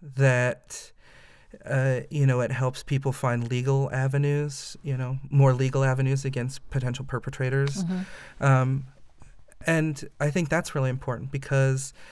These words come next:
Speaker 1: I read something once about how without hate crime legislation, we can't even really document, um, a lot of the ways that crimes are committed against people
Speaker 2: Mm-hmm.
Speaker 1: because
Speaker 2: Mm-hmm.
Speaker 1: it's just recorded as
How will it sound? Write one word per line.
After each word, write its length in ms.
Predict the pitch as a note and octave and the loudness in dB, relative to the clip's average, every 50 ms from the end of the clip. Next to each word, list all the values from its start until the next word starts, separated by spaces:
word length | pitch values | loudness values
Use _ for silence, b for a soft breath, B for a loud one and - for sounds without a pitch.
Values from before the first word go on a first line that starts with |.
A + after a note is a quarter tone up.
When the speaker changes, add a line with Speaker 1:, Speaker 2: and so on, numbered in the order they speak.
| B B B B B B B | B B B B B B B
Speaker 1:
I 120 | D3+ D3+ | 2 4
read 240 | D3+ D3+ F#3 G3 F#3+ | 4 6 4 4 2
something 340 | - F#3 D#3+ - D#3+ D3 D3 | 2 0 0 0 0 2 2
once 240 | C#3+ C#3 C#3 C#3 - | 4 2 2 0 0
about 300 | D3 C#3 C#3+ C3+ B2+ C3+ | 0 2 2 2 0 0
how 200 | B2+ C3+ C3 C3 | 0 2 2 4
without 320 | C3+ C3+ C3+ D#3 C#3+ C3 | 2 2 2 2 0 0
hate 180 | B2+ D#3 E3 D3+ | 0 -2 -2 -2
crime 240 | - - D3 C#3+ C#3+ | -2 -2 0 2 2
legislation, 600 | C#3 C3+ C3+ C#3 - - C#3 C3+ C3+ - - C#3 | 2 0 -2 -4 -4 -2 -2 -2 -2 -2 -2 -2
we 80 | C3+ | -2
can't 220 | C#3 C3+ - D3 D3 | -2 -2 -2 0 0
even 180 | C#3+ C3+ C3+ | 0 0 0
really 200 | B2 C3 B2+ C3 | -2 -2 -2 -2
document, 840 | C3+ C3+ C3+ B2 C3 C3+ - D#3+ D#3+ E3 E3+ E3+ - - - - - - - D#3+ - - | -2 -4 -4 -4 -4 -6 -6 -6 -6 -6 -6 -8 -10 -14 -16 -18 -18 -18 -18 -14 -8 -4
um, 480 | D3 C#3+ C#3 C3+ C3 C3+ C#3 C3+ C3+ - | -2 0 0 2 0 0 -2 -4 -4 -4
a 100 | - D3 | -2 0
lot 240 | D3 C#3 C3+ C3 C3 | 2 4 4 4 4
of 160 | C3+ C3 C3+ | 2 0 0
the 120 | - C3+ B2+ | 0 -2 -2
ways 600 | B2 - C3 B2+ C3 C3 C3+ C3+ C3+ C3+ C3+ - | 0 0 0 0 2 2 2 2 0 0 -4 -6
that 380 | - B2+ A#2+ A2 - - - B B B B B B B B | -4 -4 -4 -4 -6 -12 -20 B B B B B B B B
crimes 320 | - - C3+ B2+ C#3 C3+ | 0 2 4 4 4 2
are 60 | C3+ | 0
committed 400 | C3+ - C3+ C3 C3 C3+ C#3+ C#3+ | 0 0 0 0 2 2 2 0
against 320 | D#3 D#3 E3 D#3+ D#3 - - | 0 -2 -2 -4 -6 -6 -6
people 380 | - E3 D3 - F3+ F#3+ G3 - | -8 -8 -6 -6 -6 -6 -6 -4
Speaker 2:
Mm-hmm. 360 | G3+ F#3+ D3+ F#3 F#3+ F#3+ G3+ | -4 -4 -2 -2 -2 -4 -4
Speaker 1:
because 360 | G3+ - C#3+ C3+ - C#3+ C3+ | -4 -4 -4 -2 2 2 2
Speaker 2:
Mm-hmm. 80 | C3 C3+ | 2 2
Speaker 1:
it's 120 | C3 - - | -2 -4 -6
just 280 | - - C3+ - - | -4 -4 -4 -2 -2
recorded 480 | - C3 C3+ - - C#3+ C3 C3+ B2+ B2 | -4 -4 -4 -2 0 0 2 0 0 -2
as 580 | - - B2+ B2 B2 B2 C3 - - - - - | -4 -6 -4 -4 -4 -6 -6 -8 -10 -12 -14 -16